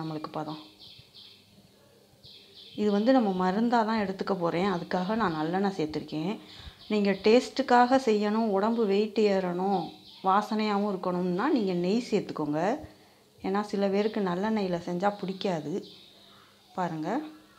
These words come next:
இந்த மாதிரி ஒரு நாலஞ்சு உருட்டிட்டு காட்டுறேன். பாருங்க,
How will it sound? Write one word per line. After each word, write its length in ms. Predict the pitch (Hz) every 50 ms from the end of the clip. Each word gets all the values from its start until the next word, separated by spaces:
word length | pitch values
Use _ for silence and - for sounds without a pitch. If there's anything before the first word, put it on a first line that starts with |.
| - - - - - - - -
இந்த 120 | 180 180 180 175
மாதிரி 180 | 180 190 226 269 285 214 185
ஒரு 120 | 175 170 170
நாலஞ்சு 340 | 165 165 170 165 170 180 196 175 175
உருட்டிட்டு 340 | 170 170 - 165 - 220 214 -
காட்டுறேன். 400 | 160 147 151 143 143 151 190 254 - - - _ - _ _ _ _ _ _ _ - _ - _ - - - _ _ _ - - 196
பாருங்க, 320 | 190 185 175 175 175 175